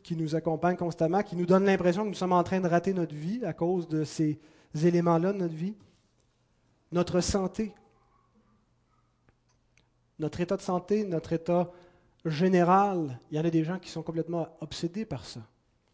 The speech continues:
qui ne vivent que pour ça, que pour un bien-être physique. Or, quand la maladie frappe, quand la mort vient, c'est la pire des tragédies. D'ailleurs, c'est, c'est, c'est ça, être, être une des, des questions qui obsède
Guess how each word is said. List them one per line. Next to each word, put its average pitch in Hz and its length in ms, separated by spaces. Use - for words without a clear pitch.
qui 175 100
ne 175 80
vivent 175 160
que 170 80
pour 160 240
ça, 196 200
que 165 100
pour 151 300
un 160 120
bien-être 170 360
physique. 175 560
Or, 185 180
quand 208 140
la 190 120
maladie 185 400
frappe, 208 400
quand 185 120
la 180 100
mort 185 300
vient, 180 340
c'est 190 180
la 175 140
pire 262 260
des 208 120
tragédies. 202 720
D'ailleurs, 202 200
c'est, 208 260
c'est, 170 220
c'est 185 160
ça, 202 280
être, 185 220
être 190 560
une 202 140
des, 180 140
des 175 260
questions 202 400
qui 175 240
obsède 190 320